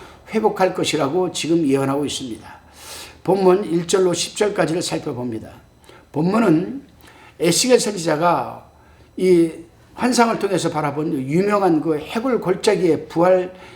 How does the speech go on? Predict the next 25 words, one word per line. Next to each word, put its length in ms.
이 120
부활상에 580
관한 400
예언입니다. 540
이때 360
에스겔 280
선지자는 640
영감에 480
도취되어서 880
붙들린 300
것이 180
완전히 420
하나님의 420
성령에 600
바벨론 600
평원에 420
흩어져 380
있는 560
해골들, 760
즉 400
이스라엘의 540
현실을 460
바라보고 320
있는 220
중에 460